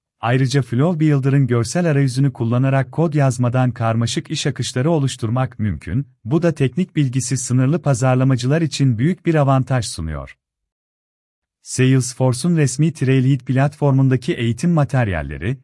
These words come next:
özellikle Lifecycle Marketing ve Customer Journey otomasyonuna odaklanmak isteyenler için sağlam bir başlangıç noktası oluşturuyor.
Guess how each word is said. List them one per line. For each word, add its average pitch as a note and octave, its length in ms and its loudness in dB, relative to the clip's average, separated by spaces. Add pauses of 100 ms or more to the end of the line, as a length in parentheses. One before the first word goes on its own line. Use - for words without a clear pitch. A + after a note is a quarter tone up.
özellikle B2+ 680 2
Lifecycle A#2+ 600 0
Marketing A#2+ 720 0
ve A#2 100 -2
Customer A#2 480 0
Journey B2 420 0
otomasyonuna C#3 760 2
odaklanmak C3+ 640 0
isteyenler C#3 540 0
için C#3 260 0
sağlam B2+ 580 0
bir D#3 160 2
başlangıç C3+ 640 0
noktası C#3+ 420 -2
oluşturuyor. D#2 680 -8